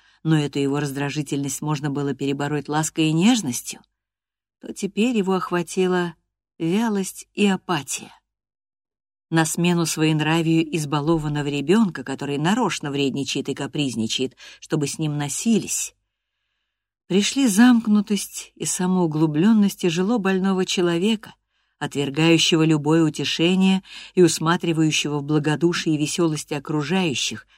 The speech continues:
оскорбление для себя. Кэтрин, как и я,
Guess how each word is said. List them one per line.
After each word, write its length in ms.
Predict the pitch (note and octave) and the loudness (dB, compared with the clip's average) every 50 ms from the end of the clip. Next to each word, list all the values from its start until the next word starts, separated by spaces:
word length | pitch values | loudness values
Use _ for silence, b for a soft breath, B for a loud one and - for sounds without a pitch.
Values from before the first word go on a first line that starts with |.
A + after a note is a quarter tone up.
| _ _ _ | _ _ _
оскорбление 800 | - F3+ - - G#3 F#3+ E3+ E3 F3 F#3 G3+ F#3+ D#3+ C3+ A#2+ A2+ | -6 -6 -2 0 2 2 4 4 6 6 6 6 4 2 -2 -4
для 120 | - G#2 | -4 -6
себя. 400 | A2 - - B2+ A2+ A#2+ G#2+ - - _ _ _ _ _ _ _ _ _ _ _ _ _ _ _ _ _ _ _ _ _ _ _ | -8 -8 -8 -8 -8 -10 -10 -10 -12 _ _ _ _ _ _ _ _ _ _ _ _ _ _ _ _ _ _ _ _ _ _ _
Кэтрин, 560 | - - A3 A3 G#3+ - - D#3+ D3 C3+ B2 | 0 4 4 4 4 2 0 -4 -4 -4 -6
как 300 | - - F#3 F#3+ - - | -6 -4 -4 -4 0 2
и 80 | F#3 F3+ | 2 4
я, 380 | F3 F3 F#3+ G#3 G3+ E3+ D#3 | 4 4 4 2 2 0 -2